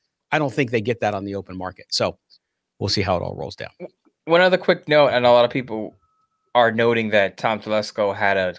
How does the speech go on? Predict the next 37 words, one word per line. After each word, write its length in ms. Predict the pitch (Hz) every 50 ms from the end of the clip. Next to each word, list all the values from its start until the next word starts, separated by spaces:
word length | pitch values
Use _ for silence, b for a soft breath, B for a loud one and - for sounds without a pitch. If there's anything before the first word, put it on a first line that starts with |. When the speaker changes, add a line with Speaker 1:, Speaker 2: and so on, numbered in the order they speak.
| _
Speaker 2:
contract 360 | - - 110 107 107 113 98
dispute 380 | 98 92 - - - 113 104 -
with 320 | 92 95 98 92 - - - -
Austin 340 | 104 107 104 - - 98 -
Eckler 380 | - 104 117 117 - - 104 98
this 180 | 95 92 92
past 340 | - - - 98 95 95 127
Speaker 1:
Mm-hmm. 80 | 131 101
Speaker 2:
off, 200 | 98 92 92 - -
last 300 | 101 117 123 127 127 -
offseason, 520 | 113 98 90 - - 101 92 85 85 85
last 300 | 92 92 90 - - -
year. 260 | - 85 80 80 82 _ b b b b b b b b
And 140 | - 98 98
it, 200 | 98 95 87 - _ _ -
they're 120 | - 107
using 400 | 107 104 117 120 113 113 107 98
that 220 | 101 107 110 107 107
to 80 | - 98
say, 280 | - - 107 101 98
"Well, 300 | 95 92 95 92 87 - - _
because 380 | - 95 - - 131 123 107 107
of 140 | 92 87
that, 280 | 87 110 113 110 101 95
he's 160 | 101 101 98
probably 260 | - - - 117 107
not 80 | 98 92
gonna 120 | - 95
give 260 | 92 95 - 101 92 85
Josh 300 | - 98 92 87 - -
Jacobs 400 | - 220 247 226 123 110 - -
an, 180 | 98 92 92 -
another 280 | - 101 101 95 92 90
deal." 400 | 85 90 113 120 104 92 92 92 b b b b b b b b
Let's 200 | - 131 139 -
remember 320 | 156 135 143 160 160 151 135
that 280 | 120 120 117 110 -